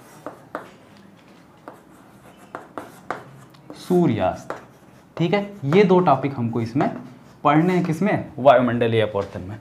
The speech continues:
अग्रिम सूर्योदय का मतलब सूर्योदय से कुछ समय पहले, यानी दो मिनट पहले ही सूर्य का दिखाई देना, और विलंबित सूर्यास्त का मतलब जो है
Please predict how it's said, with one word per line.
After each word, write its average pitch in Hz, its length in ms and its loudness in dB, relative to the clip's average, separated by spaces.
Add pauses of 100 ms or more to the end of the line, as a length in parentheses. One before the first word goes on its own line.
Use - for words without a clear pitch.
(480)
अग्रिम 254 360 6
सूर्योदय 240 480 8
का 233 120 4
मतलब 226 400 0 (180)
सूर्योदय 180 640 6
से 196 400 4 (200)
कुछ 226 160 6
समय 170 320 4
पहले, 156 320 4
यानी 156 180 2
दो 180 220 4
मिनट 180 340 2
पहले 156 280 2
ही 147 160 2
सूर्य 143 300 0
का 185 300 0 (240)
दिखाई 156 400 4
देना, 147 400 2 (240)
और 123 380 4 (120)
विलंबित 160 560 4
सूर्यास्त 135 480 2
का 143 80 0
मतलब 131 360 2
जो 123 180 -4
है 120 280 -6